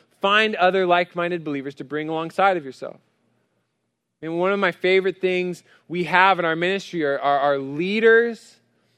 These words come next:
men and women who love you. They do. They haven't met all of you yet, but they will. And they love you. And they wanna hang out with you. They wanna talk with you. They wanna share your burdens. They wanna share your joys, and they wanna share your sorrows.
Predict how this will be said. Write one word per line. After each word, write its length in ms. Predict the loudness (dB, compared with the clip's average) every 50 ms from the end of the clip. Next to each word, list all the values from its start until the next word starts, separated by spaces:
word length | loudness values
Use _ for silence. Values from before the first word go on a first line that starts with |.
| _ _ _ _ _ _ _
men 300 | -4 0 2 2 2 2
and 160 | 0 -2 0 0
women 240 | 0 0 0 -2
who 460 | -4 -4 -8 -8 -8 -8 -8 -8 -2 2
love 600 | 4 6 6 6 6 6 4 4 2 0 -2 -10 _ _ _ _ _ _ _ _ _ _ _ _ _
you. 240 | -10 -6 -6 -6 -8 -10 _ _ _ _ _ _ _ _ -6
They 100 | -6 -2
do. 240 | 0 0 0 -2 -4 _ _ _ _ _ _ _ _ _ _ _ -2
They 100 | 0 0
haven't 220 | 2 2 0 0
met 160 | 0 2 2
all 160 | 2 2 2 2
of 80 | 0
you 100 | -2 0
yet, 260 | 2 2 2 2 0
but 200 | -2 -4 -4 -4 -8 -20 -20 _ -2
they 160 | 0 2 4
will. 340 | 6 6 8 8 6 4 2 -4 _ _ _ _ _ _ _ _ _ _ _
And 80 | -10
they 80 | -6 -2
love 220 | 0 2 0 0
you. 160 | -2 -6 -18 _ _ _ _ _ _ _ _ _ _ _ _ _
And 100 | -8 -4
they 80 | -4 -2
wanna 280 | -2 0 0 0 0 0
hang 180 | -2 0 0
out 160 | 0 0 0
with 160 | 0 -4 -6 -10
you. 140 | -20 -20 _ -14
They 100 | -10 -8
wanna 160 | -6 -6 -6
talk 300 | -4 -2 -2 -2 -2 -4
with 160 | -8 -14 -14
you. 100 | -20 -20 -20 _ -8
They 80 | -8 -6
wanna 160 | -6 -6 -10
share 240 | -10 -6 -4 -2 -2
your 140 | -2 -2 -2
burdens. 280 | -2 -2 -2 -2 -4
They 80 | -6 -8
wanna 120 | -10 -10
share 200 | -10 -8 -6 -6
your 140 | -4 -6 -6
joys, 320 | -6 -4 -4 -4 -4 -6
and 40 | -6
they 40 | -10
wanna 140 | -10 -10 -12
share 240 | -12 -10 -8 -8 -6
your 100 | -8 -8
sorrows. 560 | -8 -6 -4 -4 -4 -4 -6 -10 -16 _ _